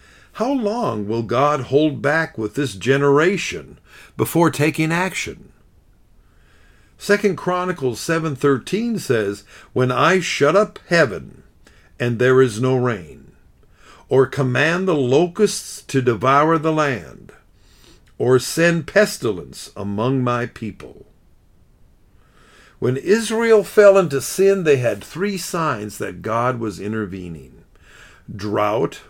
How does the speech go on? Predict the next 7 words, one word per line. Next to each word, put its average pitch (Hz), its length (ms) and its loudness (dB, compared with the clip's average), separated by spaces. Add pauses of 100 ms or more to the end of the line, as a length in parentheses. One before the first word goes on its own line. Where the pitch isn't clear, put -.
or 120 260 2
lack, 110 640 -4 (1160)
destruction, 120 1200 -4
and 110 280 -8
pestilence 117 1160 -6
or 131 280 -2
sickness. - 1300 -12